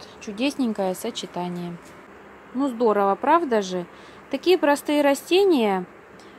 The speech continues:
а если их сочетать, э, вот таким вот образом, ну они просто друг для дружка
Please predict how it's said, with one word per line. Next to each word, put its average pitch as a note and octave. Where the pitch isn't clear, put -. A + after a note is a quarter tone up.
а G#3+
если C4
их C4+
сочетать, D#4+
э, G3+
вот G#3
таким G#3+
вот G#3
образом, C4+
ну A3+
они A3+
просто B3+
друг C4
для A#3
дружка C#4+